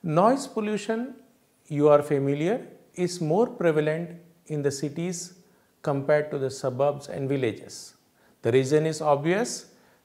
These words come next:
that is because of increasing population and lifestyle impacts. More people in a city means more public transportation, more industries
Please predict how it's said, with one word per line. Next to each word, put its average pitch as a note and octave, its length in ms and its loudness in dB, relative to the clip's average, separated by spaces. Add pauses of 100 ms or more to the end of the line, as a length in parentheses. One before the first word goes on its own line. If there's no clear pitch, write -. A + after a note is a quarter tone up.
that B2 180 0
is D3 140 -2
because E3+ 400 -2
of F#3 180 -4
increasing C#3+ 600 -4
population E3 760 0 (520)
and D3+ 260 2
lifestyle C3 500 2
impacts. - 640 -8 (480)
More D#3+ 440 4
people G#3 300 -2
in G3+ 140 0
a F#3+ 80 -2
city G#3+ 500 -8 (260)
means D3 400 0
more C3+ 240 4
public D#3 440 2
transportation, F3 800 -6 (680)
more B2 380 4
industries F3 720 -4